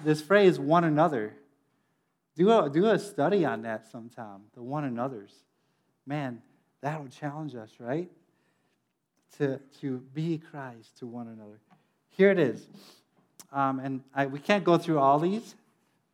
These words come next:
Um, I don't have all the scripture references here, but I,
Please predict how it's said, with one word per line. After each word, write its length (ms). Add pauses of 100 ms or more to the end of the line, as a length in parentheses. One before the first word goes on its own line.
(160)
Um, 460
I 100
don't 160
have 180
all 200
the 80
scripture 320
references 480
here, 160
but 220 (280)
I, 160